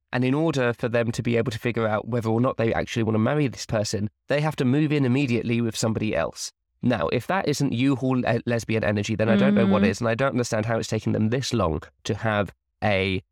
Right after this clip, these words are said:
Speaker 1: queer woman-focused reality T V show with this premise. I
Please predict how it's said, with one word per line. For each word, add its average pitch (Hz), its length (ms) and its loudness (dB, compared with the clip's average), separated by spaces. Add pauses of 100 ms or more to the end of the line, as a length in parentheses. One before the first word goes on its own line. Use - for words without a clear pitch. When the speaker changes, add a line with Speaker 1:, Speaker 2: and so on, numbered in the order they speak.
Speaker 1:
queer 127 380 0
woman-focused 107 1120 0 (160)
reality 117 420 0
T 107 240 0
V 95 140 -2
show 78 420 0 (240)
with 117 300 -2
this 107 180 -2
premise. 90 540 -4 (400)
I 135 300 0